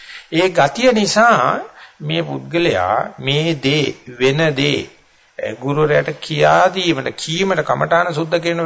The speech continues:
විස්තර එකතු කරනකොට මේ අත්‍යන්ත විස්තරය නොකිය අරිනවා. නොකිය ඇරෙනවා. ඉතින් ඒක නිසා ආප්තෝපදේශ සකස් කරන්න වෙනවා. මේක කියලා දීලා මෙන්න මෙහෙමයි මේ ගණ්ඩ හදන්නේ මේ අචිරවතී, සරබූ, යමුනා ආදි වශයෙන් ආවට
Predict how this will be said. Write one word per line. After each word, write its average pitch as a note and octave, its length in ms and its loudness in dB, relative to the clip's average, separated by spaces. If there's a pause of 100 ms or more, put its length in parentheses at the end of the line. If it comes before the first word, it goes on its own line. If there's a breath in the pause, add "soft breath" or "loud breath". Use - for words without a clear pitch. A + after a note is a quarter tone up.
විස්තර C#3 380 -2
එකතු F#3+ 280 0
කරනකොට C3+ 500 -2
මේ C#3+ 200 -4
අත්‍යන්ත G3+ 720 -2
විස්තරය G#3 540 0
නොකිය F#3+ 320 -4
අරිනවා. F#2+ 340 -4 (920 loud breath)
නොකිය C#3 340 -2
ඇරෙනවා. - 480 0 (1120)
ඉතින් B2+ 240 -4
ඒක B2 120 -2
නිසා C3 300 -2
ආප්තෝපදේශ A#2 760 -2
සකස් A#2+ 320 -2
කරන්න G#2+ 340 -2
වෙනවා. A2 440 -2 (680 soft breath)
මේක D#3 200 -2
කියලා D#3+ 300 0
දීලා A#2+ 240 -4
මෙන්න B2 160 -6
මෙහෙමයි B2 400 -4
මේ B2+ 160 -2
ගණ්ඩ A#2 320 0
හදන්නේ A#2 440 0
මේ D#3 160 -2
අචිරවතී, A#2 760 -2
සරබූ, A#2 600 -2
යමුනා A#2+ 420 0
ආදි A#2+ 220 0
වශයෙන් B2 360 0
ආවට C3 400 2